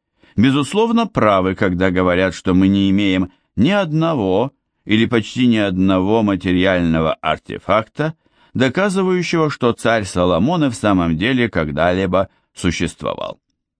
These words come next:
Остался лишь кружащий голову аромат тайны,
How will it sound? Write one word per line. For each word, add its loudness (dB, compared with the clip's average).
Остался 0
лишь 0
кружащий 0
голову 0
аромат 0
тайны, -2